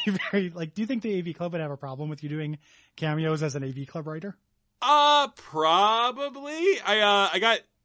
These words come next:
Speaker 2: inter-, like, can I tell you a s-, absolutely surreal thing that happened to me, Gary?
Speaker 1: Uh, y-, yes, but real quick. Um,
Speaker 2: Yeah.
Speaker 1: Latchkey, one luck, one soul heart, two keys.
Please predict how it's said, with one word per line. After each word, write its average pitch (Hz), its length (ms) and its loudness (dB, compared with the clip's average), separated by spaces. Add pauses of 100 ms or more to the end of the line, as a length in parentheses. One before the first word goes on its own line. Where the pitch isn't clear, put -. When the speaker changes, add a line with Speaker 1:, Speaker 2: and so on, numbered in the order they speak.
(200)
Speaker 2:
inter-, 214 320 0
like, 180 180 2 (420)
can 214 140 2
I 226 60 4
tell 240 160 2
you 233 160 0
a 220 40 4
s-, - 220 -6 (120)
absolutely 196 400 -2
surreal 202 380 -2
thing 208 180 -8
that 180 80 -6
happened 190 320 -4
to 226 80 -12
me, 233 140 -12
Gary? 254 300 -6 (500)
Speaker 1:
Uh, 202 300 0 (120)
y-, 233 240 -14
yes, 214 340 -2
but 190 160 -4
real 180 180 2
quick. 151 400 -6 (240)
Um, 143 220 -4
Speaker 2:
Yeah. 147 100 0
Speaker 1:
Latchkey, 185 380 2
one 165 280 2
luck, 151 260 0
one 147 160 -2
soul 143 180 -4
heart, 143 240 -8
two 143 140 -8
keys. - 400 -18